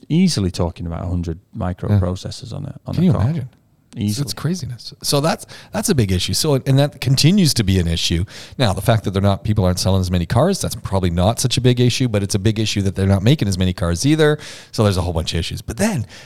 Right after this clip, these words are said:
Speaker 2: they started talking about, "Well, hold on, we're having other <laughs> issues now too with supply and things." And they were talking about plastics and foams for seats because not as much petrochemical action happening, and plastic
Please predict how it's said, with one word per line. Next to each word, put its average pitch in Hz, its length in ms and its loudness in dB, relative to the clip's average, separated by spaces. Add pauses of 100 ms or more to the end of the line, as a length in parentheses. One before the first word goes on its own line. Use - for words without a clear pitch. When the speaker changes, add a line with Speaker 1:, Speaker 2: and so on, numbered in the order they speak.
Speaker 2:
they 139 80 -4
started 151 320 -2
talking 120 320 2
about, 107 260 0
"Well, 107 260 4
hold 143 180 -4
on, 95 60 -4
we're 104 100 -2
having 120 280 0
other 160 240 4
<laughs> - 0 -
issues 127 440 4
now 110 220 4
too 117 540 2 (280)
with 117 160 4
supply 95 680 2 (380)
and 107 320 4
things." 123 420 2
And 117 140 4
they 123 60 6
were 123 80 4
talking 120 260 2
about 117 180 0
plastics 135 600 -8
and 110 120 0
foams 131 440 0
for - 160 -6
seats - 760 -4 (160)
because 117 720 2 (340)
not 117 300 2
as 113 120 0
much 110 220 -2
petrochemical 110 840 0
action 92 420 -4
happening, 90 640 -2
and 98 400 -2
plastic 104 580 -4